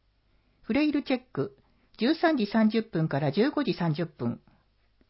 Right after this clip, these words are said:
七月十七日金曜日、宗岡公民館で。七月二十三日木曜日、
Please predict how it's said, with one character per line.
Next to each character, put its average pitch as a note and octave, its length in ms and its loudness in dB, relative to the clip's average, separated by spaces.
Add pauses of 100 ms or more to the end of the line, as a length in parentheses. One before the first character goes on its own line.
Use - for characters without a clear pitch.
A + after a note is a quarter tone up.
(440)
七 - 220 -8
月 D4+ 240 0
十 B3+ 240 -2
七 - 160 -4
日 A#3 240 0
金 B3 300 4
曜 A#3 220 2
日、 C#3+ 280 -4 (260)
宗 A3 240 4
岡 C#4 220 0
公 C4 220 0
民 B3 220 6
館 C3+ 220 -2
で。 - 180 -6 (880)
七 - 200 -6
月 D4+ 240 0
二 D4+ 100 0
十 G3+ 160 2
三 G#3 240 2
日 E3 240 0
木 E3 240 -2
曜 G#3+ 220 2
日、 C#3 260 -6